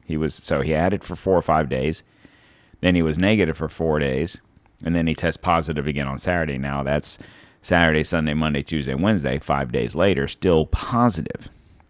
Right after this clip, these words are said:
So in a two-week time frame, he's tested positive three times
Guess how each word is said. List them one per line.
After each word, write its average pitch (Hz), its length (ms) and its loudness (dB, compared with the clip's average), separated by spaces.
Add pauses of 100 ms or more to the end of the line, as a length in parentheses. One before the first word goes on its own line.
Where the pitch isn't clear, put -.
(1120)
So 104 560 6 (220)
in 101 260 2
a 95 540 0 (560)
two-week 117 680 0 (300)
time 117 300 2
frame, 73 360 -2
he's 85 240 -2
tested - 440 -2
positive 73 680 -2 (800)
three 135 260 4
times - 580 -4